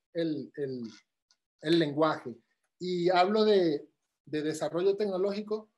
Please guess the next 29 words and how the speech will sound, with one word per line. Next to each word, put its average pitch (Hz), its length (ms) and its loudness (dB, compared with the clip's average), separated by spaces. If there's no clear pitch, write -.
porque 165 800 0
yo 175 240 -4
pienso 208 680 0
que 165 140 0
va 160 100 2
a 170 40 2
haber 190 280 0
mucho, 214 580 0
mucho, 214 460 0
mucho, 214 480 -2
mucho 202 360 -6
trabajo 156 460 -6
en 165 60 -12
el 143 100 -18
futuro 160 600 -6
ahí. 147 420 -4
Este, 147 840 -2
mi 160 160 -4
hermano 175 600 -2
tiene 180 280 -2
veinte 180 340 0
años 196 540 0
y 151 180 -4
hace 170 400 -8
un 170 140 -8
par 175 200 0
de 175 80 -2
años 175 240 -4
estaba 156 500 -4